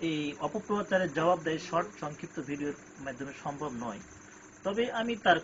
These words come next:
কয়েকটি যে সে কোরআনের আয়াতের গুলোকে নিয়ে যে সে অপব্যাখ্যা করেছে, মিথ্যা ব্যাখ্যা করেছে, মন গড়া ব্যাখ্যা করেছে, তার দুই একটি নমুনা যদি আমি তুলে ধরি, আশা করি আপনারা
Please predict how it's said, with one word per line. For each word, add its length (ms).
কয়েকটি 760
যে 300
সে 100
কোরআনের 420
আয়াতের 440
গুলোকে 640
নিয়ে 460
যে 80
সে 200
অপব্যাখ্যা 580
করেছে, 420
মিথ্যা 420
ব্যাখ্যা 340
করেছে, 360
মন 240
গড়া 200
ব্যাখ্যা 340
করেছে, 380
তার 160
দুই 180
একটি 540
নমুনা 380
যদি 220
আমি 240
তুলে 180
ধরি, 280
আশা 240
করি 300
আপনারা 380